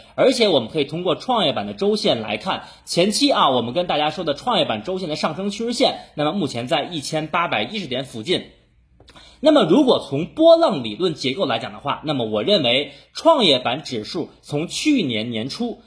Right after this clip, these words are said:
走的是一个一浪上涨。啊，一浪上涨打到的位置是去年的四月初，从四，去年的四月初跌到了去年的六月六号附近，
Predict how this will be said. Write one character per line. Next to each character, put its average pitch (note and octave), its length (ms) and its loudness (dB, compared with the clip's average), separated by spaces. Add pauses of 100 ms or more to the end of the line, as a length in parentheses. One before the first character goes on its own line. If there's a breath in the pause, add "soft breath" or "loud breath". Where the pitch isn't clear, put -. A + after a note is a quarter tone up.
走 A2+ 300 2
的 B2 80 -2
是 C3 160 -4
一 B2 100 0
个 C#3+ 140 4
一 G#3+ 240 0
浪 G#3 160 0
上 B2+ 220 -4
涨。 - 140 -12 (260 soft breath)
啊， F3 220 0
一 C4 160 2
浪 C#4 180 4
上 G3+ 200 0
涨 C3+ 220 0
打 B2 140 -4
到 D3 100 -2
的 G3+ 120 -2
位 D#3 220 4
置 C#3 100 -4
是 C3+ 140 -8
去 - 180 -8
年 C3 140 -4
的 D3 60 -8
四 A3+ 200 -8
月 C3 100 0
初， G3 240 -8 (240 loud breath)
从 C#4 220 2
四， D#4 300 0
去 D4+ 260 0
年 E3 160 2
的 G3 80 0
四 A3+ 240 -4
月 D3 140 2
初 A3+ 280 -4 (280 loud breath)
跌 C4 260 6
到 G#3+ 240 4
了 B2 100 0
去 A3+ 280 -4
年 B2 240 -2
的 C#3 100 2
六 G#3 460 2
月 C3+ 180 2
六 G#3+ 260 2
号 A#2 160 -4
附 A2 160 -8
近， D#3 260 -8